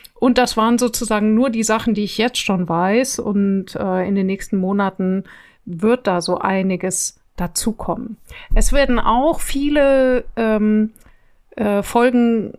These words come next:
kommen zum Thema Preisstrategie. Also sei gespannt und empfiehl gerne meinen Podcast und meinen YouTube-Kanal weiter. Und ja, das habe ich vorhin vergessen bezüglich, was ist bei mir aktuell los.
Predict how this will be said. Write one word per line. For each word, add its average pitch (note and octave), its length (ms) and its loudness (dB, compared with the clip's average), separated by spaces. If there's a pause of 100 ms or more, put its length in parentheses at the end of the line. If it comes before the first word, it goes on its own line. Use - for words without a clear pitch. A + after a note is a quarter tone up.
(120)
kommen A3+ 360 2
zum G#3 200 -2
Thema G3 300 0
Preisstrategie. G3+ 1000 0
Also G3+ 240 -2
sei G3+ 240 0
gespannt C4 600 -2
und A3+ 340 0
empfiehl C4 800 0
gerne A#3 640 0 (400)
meinen F3+ 420 0
Podcast F#3 800 -2
und G3 120 -2
meinen F3 220 2
YouTube-Kanal F3 1040 -2 (560)
weiter. F3+ 680 -2 (580)
Und G#3 640 -2 (500)
ja, F3+ 320 0
das A#3+ 220 0
habe C4 140 2
ich - 80 -4
vorhin B3 180 2
vergessen A#3+ 460 0
bezüglich, A#3+ 500 -2
was A3+ 160 -2
ist B3 120 -4
bei G#3 120 0
mir G3+ 240 2
aktuell G3+ 400 -4
los. A3+ 480 0